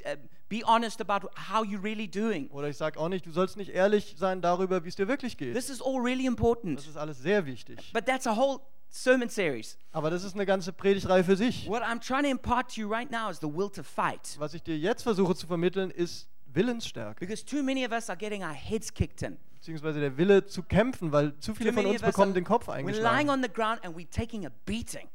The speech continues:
Speaker 2: Zu viele von uns liegen am Boden und lassen sich
Speaker 1: And we're just
Speaker 2: zusammenschlagen.
Speaker 1: hoping it'll go away.
Speaker 2: Und wir hoffen einfach, es
Speaker 1: And
Speaker 2: wird
Speaker 1: it'll just
Speaker 2: vorbeigehen
Speaker 1: stop.
Speaker 2: und es wird einfach aufhören.
Speaker 1: But Jesus, if you would hear him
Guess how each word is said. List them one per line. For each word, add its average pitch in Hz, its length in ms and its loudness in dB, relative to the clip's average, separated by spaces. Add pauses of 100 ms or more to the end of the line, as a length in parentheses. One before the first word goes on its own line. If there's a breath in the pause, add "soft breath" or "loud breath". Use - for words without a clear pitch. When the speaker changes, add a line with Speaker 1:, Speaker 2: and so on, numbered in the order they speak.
(120)
Speaker 2:
Zu 214 140 -8
viele 233 180 -6
von 208 140 -2
uns 180 160 -2
liegen 220 220 -2
am 180 100 2
Boden 208 340 10
und 180 120 0
lassen 175 260 0
sich 185 120 -6
Speaker 1:
And - 40 -10
we're - 40 -10
just 135 100 -10
Speaker 2:
zusammenschlagen. 175 580 -2
Speaker 1:
hoping 262 300 0
it'll 208 240 -4
go 254 340 0
away. 247 460 0
Speaker 2:
Und 143 80 -8
wir 127 160 -6
hoffen 233 240 0
einfach, 190 240 -2
es 170 140 -8
Speaker 1:
And 214 100 0
Speaker 2:
wird 226 100 -2
Speaker 1:
it'll 220 80 0
just 170 120 -2
Speaker 2:
vorbeigehen 180 340 2
Speaker 1:
stop. 262 340 2
Speaker 2:
und 151 80 -10
es 147 140 -10
wird 165 100 -8
einfach - 220 -6
aufhören. 131 560 0
Speaker 1:
But 113 160 -10
Jesus, 175 440 -6
if 156 140 -10
you 147 100 -8
would 139 120 -6
hear 214 320 -4
him 113 100 -6